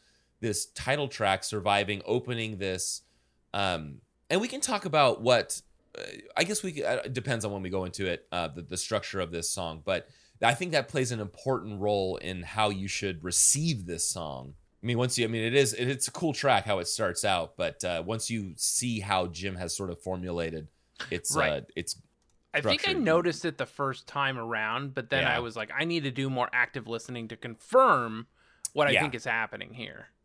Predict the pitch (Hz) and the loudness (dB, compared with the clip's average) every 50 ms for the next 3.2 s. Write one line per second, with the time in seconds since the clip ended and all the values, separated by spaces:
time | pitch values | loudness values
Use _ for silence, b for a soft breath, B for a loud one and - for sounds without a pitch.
0 | _ _ _ - 107 107 92 - - _ - - _ B B B B B B - | _ _ _ -2 2 2 2 2 -2 _ -20 -20 _ B B B B B B 4
1 | 196 196 180 165 208 214 - - 190 170 160 139 - 156 - - - 208 202 175 | 4 4 4 2 0 0 4 4 4 4 4 0 -4 -8 -8 -2 4 6 6 8
2 | 131 107 104 101 110 113 117 - - 139 131 120 123 120 123 117 95 80 76 - | 6 6 2 0 -2 -2 -4 -4 -4 -4 -4 -4 -4 -2 -2 -2 -2 -4 -6 -12
3 | - - - - | -16 -18 -20 -20